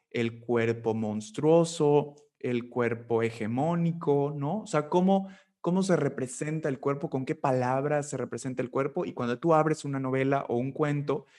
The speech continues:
y dices, "Oh, mira, aquí hay un cuerpo", ¿no? A un cuerpo al que le está pasando algo, se está enfermando, está sintiendo deseo, está sintiendo placer, está sintiendo miedo, etcétera. Cómo las escritoras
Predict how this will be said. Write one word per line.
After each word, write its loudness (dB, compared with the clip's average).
y -4
dices, -4
"Oh, 4
mira, 2
aquí 0
hay 2
un -2
cuerpo", -2
¿no? -8
A -4
un -2
cuerpo 2
al 2
que -4
le -2
está -4
pasando -4
algo, 2
se -8
está -4
enfermando, -2
está -2
sintiendo -4
deseo, 0
está -6
sintiendo -6
placer, -2
está -6
sintiendo -6
miedo, 0
etcétera. -2
Cómo 8
las 4
escritoras 0